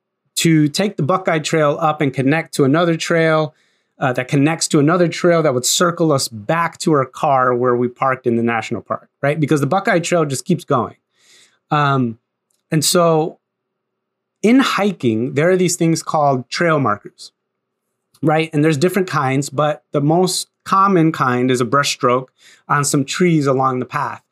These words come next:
And the goal of these trail markers is to let the hiker know,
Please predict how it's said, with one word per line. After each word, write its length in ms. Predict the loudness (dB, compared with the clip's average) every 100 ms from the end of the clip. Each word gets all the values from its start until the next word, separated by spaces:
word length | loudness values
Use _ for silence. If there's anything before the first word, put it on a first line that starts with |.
| -20 -12 0
And 140 | 2
the 40 |
goal 380 | 2 2 2 2
of 120 | 2
these 360 | 2 0 0 -6 _
trail 320 | -4 0 2
markers 400 | 2 0 0 -2
is 120 | -2 -2
to 100 | 0
let 280 | 0 0
the 100 | -2
hiker 440 | -2 -2 -4 0 0
know, 400 | 2 0 -2